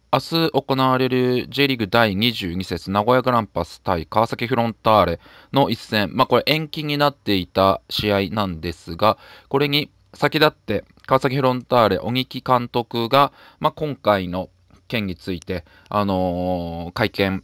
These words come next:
で話をされていたので、それについて少し話をしていこうと思います。まあ、うーん、なんて言うんでしょう。あの、触れない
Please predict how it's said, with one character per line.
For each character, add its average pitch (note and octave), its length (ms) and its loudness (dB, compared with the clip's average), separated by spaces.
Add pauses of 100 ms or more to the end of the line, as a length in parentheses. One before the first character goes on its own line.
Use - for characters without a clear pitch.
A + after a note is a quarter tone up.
(120)
で B2+ 320 2
話 A2 280 -2
を F#2 80 2
さ G2+ 140 0
れ G2 120 2
て G2+ 280 0 (180)
い - 80 -10
た G#2+ 120 2
の E2 120 -4
で、 E2+ 160 -8 (240)
そ - 140 -6
れ D3+ 80 -2
に D3+ 80 -6
つ - 120 -6
い B2+ 80 0
て G2 140 0
少 - 180 -4
し - 140 -6
話 G2 320 -2
を F2+ 80 -2
し - 80 -8
て F2+ 300 -4
い F#2 80 -12
こ F#2+ 180 -4
う E2 60 -6
と - 180 -10 (160)
思 G#2 240 0
い F#2+ 80 0
ま F2 180 2
す。 - 320 -16 (360)
ま C#3 340 0
あ、 - 20 -18
う - 40 -14
ー B2 40 -10
ん、 B2 540 -8
な C#3+ 80 0
ん D#3 60 -4
て E3+ 80 -2
言 - 20 2
う - 20 2
ん - 20 -2
で - 20 -2
し - 80 0
ょ F#2+ 180 4
う。 - 540 -20 (160)
あ B2 120 4
の、 A2+ 160 -6
触 - 140 -2
れ D#3+ 100 6
な E3 140 6
い D#3 160 -2